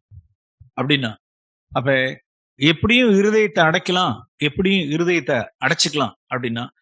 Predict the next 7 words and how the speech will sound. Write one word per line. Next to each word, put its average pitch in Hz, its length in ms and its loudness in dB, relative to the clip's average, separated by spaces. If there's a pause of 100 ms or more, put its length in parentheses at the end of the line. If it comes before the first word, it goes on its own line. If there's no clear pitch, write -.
(140)
ஒரு 143 220 -2
கசப்பு, 190 440 0
வைராக்கியம் 170 800 -2
கட்டுற 143 220 -8
காரியங்களினாலையும் 143 840 -2
இருதயத்தை 135 420 -6
அடைச்சுக்கலாம். 117 500 -10